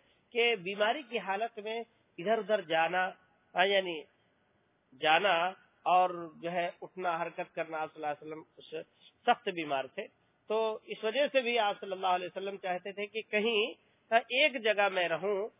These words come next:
اور اس نبی صلی اللہ علیہ وسلم کے لیے مناسب یہ معلوم ہوتا تھا کہ عائشہ رضی اللہ تعالی عنہا کے یہاں رہیں۔ تو تمام بیویوں نے اجازت دے دی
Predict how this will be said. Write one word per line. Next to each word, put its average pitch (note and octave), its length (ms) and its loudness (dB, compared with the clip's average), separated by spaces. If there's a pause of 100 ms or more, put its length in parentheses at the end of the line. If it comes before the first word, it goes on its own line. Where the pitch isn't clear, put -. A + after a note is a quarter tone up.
(180)
اور B3 320 4 (400)
اس B3 120 -10 (180)
نبی G#3+ 260 -6
صلی F3+ 40 -8
اللہ G3 120 -4
علیہ F#3 240 -2
وسلم F#3+ 120 -8
کے F#3 120 -14
لیے F3+ 180 -6
مناسب E3+ 480 -2 (340)
یہ A3 120 2
معلوم G3 320 0
ہوتا F3 260 -6
تھا F#3 180 -4
کہ A#3+ 220 -10
عائشہ F#3 320 -2
رضی E3 220 -6
اللہ D#3 320 0
تعالی C#3 220 0
عنہا D3 280 -4
کے E3 220 -2
یہاں F3 340 0 (440)
رہیں۔ F#3+ 280 2 (580)
تو G#3+ 80 -6
تمام B3 340 0
بیویوں G3+ 340 -2
نے F#3 140 -2
اجازت F3+ 400 0
دے D#3 120 0
دی D3 180 -6